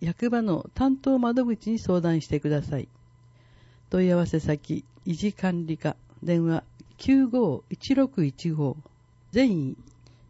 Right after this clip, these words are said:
行ってみよう献血。献血は四十分でできる身近なボランティア。十八歳以上の健康な方であれば、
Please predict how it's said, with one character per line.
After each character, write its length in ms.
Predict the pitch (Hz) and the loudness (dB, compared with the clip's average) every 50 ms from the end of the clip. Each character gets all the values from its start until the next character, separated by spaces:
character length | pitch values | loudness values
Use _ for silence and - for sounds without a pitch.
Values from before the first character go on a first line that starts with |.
| - - - | -20 -10 -4
行 140 | - 202 - | -4 -4 -4
っ 40 | - | -4
て 200 | - - 294 302 | 0 2 4 6
み 140 | 294 294 294 | 6 6 6
よ 200 | 294 262 190 - | 6 4 2 0
う 20 | |
献 240 | - - 165 156 156 | -2 -4 -4 -4 -2
血。 440 | - 151 139 - - 139 143 - - - _ _ _ _ _ _ - _ _ _ _ _ - - - - _ | -4 -6 -6 -6 -6 -8 -8 -8 -10 -14 _ _ _ _ _ _ -20 _ _ _ _ _ -20 -20 -20 -14 _
献 220 | - 233 233 226 208 | -2 -2 0 0 -2
血 260 | - 233 214 - 190 | -4 -6 -4 -2 -2
は 220 | 208 208 202 - - _ _ - | 0 0 0 -2 -4 _ _ -2
四 240 | 196 220 247 262 262 | 0 2 2 4 2
十 140 | 277 294 294 | 2 0 -2
分 240 | - - 240 208 | -4 -4 -2 -2
で 120 | 185 175 160 | -2 -2 -2
で 140 | 156 160 156 | -2 -4 -4
き 140 | - 185 | -4 -6
る 200 | 151 151 135 - - - | -6 -6 -6 -8 -8 -8
身 100 | 175 175 | -6 -6
近 260 | 175 233 233 254 247 | -4 -4 -2 -2 -2
な 120 | 233 240 | 0 0
ボ 140 | 214 220 214 | 0 0 0
ラ 100 | 214 214 | 0 -2
ン 120 | 190 147 | -2 -4
テ 140 | 131 - 131 | -6 -6 -8
ィ 80 | 104 - | -8 -10
ア。 60 | - _ _ _ _ _ _ - - - - _ - - _ - - - | -12 _ _ _ _ _ _ -20 -20 -20 -20 _ -20 -20 _ -20 -12 -4
十 160 | 190 226 262 | 0 2 2
八 140 | 220 262 240 | 2 2 0
歳 320 | - - 254 254 254 254 233 | 0 2 2 2 2 2 2
以 40 | |
上 160 | 208 214 196 180 | 0 0 0 0
の 140 | 170 160 | 0 -2
健 220 | - - 220 220 214 | -2 -2 -4 -4 -4
康 180 | - - 220 | -4 -4 -4
な 120 | 220 220 214 | -2 -2 -4
方 280 | - 226 214 - 226 | -4 -4 -2 -2 -2
で 160 | 202 180 165 160 | 0 0 0 0
あ 60 | 170 | 0
れ 120 | 160 156 | -2 -2
ば、 220 | 139 143 131 - | -2 -4 -4 -6